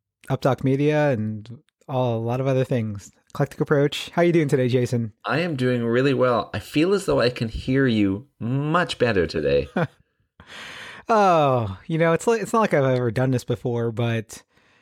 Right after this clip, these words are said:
Speaker 1: I guess with all the tech I buy, sometimes I forget about default settings, and I may have not used the right microphone setting for the past season.
Speaker 2: Those of you who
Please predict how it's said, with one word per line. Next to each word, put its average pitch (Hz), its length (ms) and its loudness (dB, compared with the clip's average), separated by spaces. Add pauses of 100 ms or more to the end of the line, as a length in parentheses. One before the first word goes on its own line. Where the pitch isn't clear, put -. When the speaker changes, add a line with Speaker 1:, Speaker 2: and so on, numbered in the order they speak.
(260)
Speaker 1:
I 151 80 -2
guess 175 180 0
with 156 100 2
all 147 120 2
the 123 80 0
tech 139 240 0
I 123 100 2
buy, 117 240 0
sometimes 127 380 0
I 120 80 2
forget 123 320 0
about 113 260 -2
default 123 340 0
settings, 117 440 0
and 110 280 0 (400)
I 139 60 0
may 127 140 4
have 120 120 2
not 123 220 0 (400)
used 123 300 0
the 123 80 0
right 120 280 0
microphone 127 460 0
setting 113 280 -2
for 113 100 -6
the 117 80 -2
past 113 420 -4 (1400)
season. 131 540 0 (800)
Speaker 2:
Those 135 280 2
of 123 140 0
you 123 220 4
who 107 840 0